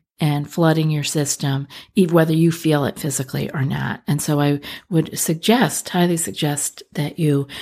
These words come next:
totally go off of caffeine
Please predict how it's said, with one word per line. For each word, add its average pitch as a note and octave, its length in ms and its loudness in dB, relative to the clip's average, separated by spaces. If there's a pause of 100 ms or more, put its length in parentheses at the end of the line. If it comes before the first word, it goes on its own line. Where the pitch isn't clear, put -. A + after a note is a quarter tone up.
(360)
totally F#3 560 2
go D#3 260 -2
off D3+ 320 0
of D#3+ 180 -6
caffeine D3 640 0